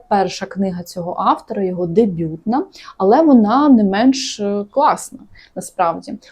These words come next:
«Останні дівчата» — це ті, які вижили після того, як на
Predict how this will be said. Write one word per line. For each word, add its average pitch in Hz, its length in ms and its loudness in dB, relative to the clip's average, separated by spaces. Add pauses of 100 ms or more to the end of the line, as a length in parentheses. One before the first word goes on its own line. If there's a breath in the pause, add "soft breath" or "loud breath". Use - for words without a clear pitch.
«Останні 339 380 2
дівчата» — 233 600 0
це 208 400 -4 (100)
ті, 240 460 0
які 196 580 0
вижили 233 520 4
після 214 360 -6
того, 262 380 0
як 208 520 -4 (960)
на 190 540 -2